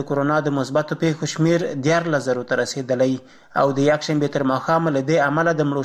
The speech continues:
شوو کسانو شمیر هم اووه سوه شلو ته رسېدلی و. د ایران اسنا خبري اژانس د دغه هیواد د کرونا په وړاندې د مبارزې چارواکو په حواله راپور ورکړی چې ویلي دي دغه هیواد کې روغتیايي مرکزونه ورځ تر بلې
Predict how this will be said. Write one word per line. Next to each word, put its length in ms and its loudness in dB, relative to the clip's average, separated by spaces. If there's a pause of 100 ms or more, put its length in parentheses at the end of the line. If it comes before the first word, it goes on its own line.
شوو 260 2
کسانو 400 0
شمیر 320 2
هم 180 2
اووه 560 -6
سوه 240 0
شلو 320 0
ته 80 2 (220)
رسېدلی 520 2 (120)
و. 100 6 (580)
د 180 4
ایران 260 4 (140)
اسنا 320 -2
خبري 340 0
اژانس 400 2 (180)
د 140 0
دغه 240 2
هیواد 280 2
د 140 0
کرونا 380 0
په 80 -4
وړاندې 320 2
د 160 -2
مبارزې 520 2
چارواکو 460 0
په 120 -2
حواله 360 2
راپور 360 0
ورکړی 420 2
چې 80 0 (120)
ویلي 380 4 (120)
دي 120 4 (560)
دغه 220 2
هیواد 340 2
کې 160 -2
روغتیايي 440 0
مرکزونه 520 0 (460)
ورځ 200 2 (120)
تر 160 0
بلې 180 2